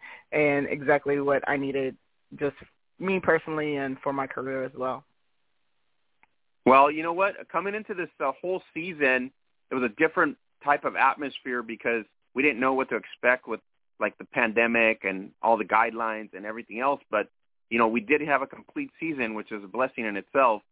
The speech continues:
Speaker 2: So what did you think of the whole season in itself in terms of the league, in your eyes?
Speaker 1: I think it was great. I think they pulled it off. Um, the W N F C did some amazing things this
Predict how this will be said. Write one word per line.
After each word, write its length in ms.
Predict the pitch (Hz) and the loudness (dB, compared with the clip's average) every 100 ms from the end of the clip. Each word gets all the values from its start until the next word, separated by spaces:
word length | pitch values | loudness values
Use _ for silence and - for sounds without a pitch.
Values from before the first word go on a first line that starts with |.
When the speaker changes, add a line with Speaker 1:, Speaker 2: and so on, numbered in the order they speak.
| _ _ _ - | _ _ _ -2
Speaker 2:
So 140 | 120 | 0
what 160 | 113 147 | 2 0
did 140 | 175 | 0
you 60 | 185 | -2
think 180 | 180 | 0
of 80 | 170 | 0
the 80 | 135 | 0
whole 240 | 143 147 - | 0 -2 -2
season 320 | 143 143 131 | -4 -4 -2
in 100 | 110 | -4
itself 440 | 101 - - 120 113 | -6 -6 2 4 4
in 80 | 104 | -4
terms 240 | - 117 | -12 -12
of 80 | 104 | -8
the 80 | 92 | -10
league, 400 | 92 107 104 90 _ _ _ - | -6 -4 -4 -6 _ _ _ -10
in 80 | 113 | -2
your 220 | 113 107 | 4 6
eyes? 220 | 95 87 - _ _ _ _ _ _ _ _ _ _ _ _ - _ _ | 6 2 -6 _ _ _ _ _ _ _ _ _ _ _ _ -20 _ _
Speaker 1:
I 100 | 226 | 2
think 240 | 220 240 233 | 2 -2 -6
it 60 | |
was 100 | 220 190 | -6 -6
great. 260 | - 185 165 | 0 0 0
I 120 | 160 | -2
think 220 | 202 202 - | -6 -10 -6
they 140 | 175 | -6
pulled 360 | - 185 175 170 | -2 -2 -2 -2
it 120 | 151 | -2
off. 300 | 135 143 143 - | 0 -2 -2 -6
Um, 200 | 156 156 | -4 -2
the 80 | 156 | -2
W 340 | 160 185 196 | 0 -2 -2
N 80 | 180 | -4
F 100 | 165 - | -4 -6
C 340 | 156 165 160 147 139 | -8 -4 -4 -6 -2
did 140 | 147 - | -4 -2
some 160 | 147 143 | -4 -4
amazing 680 | 139 135 143 147 139 139 135 | -4 -4 -2 -2 -4 -8 -10
things 300 | 135 135 135 127 | -8 -6 -8 -6
this 120 | 139 | -8